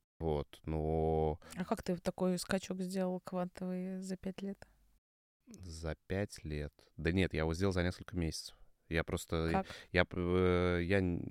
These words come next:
Speaker 1: да всё очень просто. Я с-, безуспешно с экономической точки зрения занимался своими бизнесами какое-то количество лет, начиная там с института.
Speaker 2: Да?
Speaker 1: М.
Speaker 2: Чё у тебя за бизнес был? Что ты продавал что-то?
Speaker 1: Ну, как-, какие-то там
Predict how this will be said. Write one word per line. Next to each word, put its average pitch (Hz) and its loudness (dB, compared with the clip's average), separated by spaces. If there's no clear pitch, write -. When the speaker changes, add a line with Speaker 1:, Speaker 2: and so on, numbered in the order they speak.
Speaker 1:
да 82 4
всё - -2
очень 90 -2
просто. 80 -4
Я 78 0
с-, 76 -6
безуспешно 85 0
с - -12
экономической 82 -2
точки - -6
зрения 80 0
занимался 78 -2
своими 80 -2
бизнесами 85 -8
какое-то 98 -2
количество - -2
лет, 90 -2
начиная 87 0
там 85 -6
с - -10
института. 90 -6
Speaker 2:
Да? 196 -4
Speaker 1:
М. 82 0
Speaker 2:
Чё 208 -4
у - -4
тебя - -6
за 98 -2
бизнес 196 -10
был? 208 -14
Что - -16
ты - -20
продавал 220 -6
что-то? - -12
Speaker 1:
Ну, 262 -6
как-, - -10
какие-то - -2
там 73 -8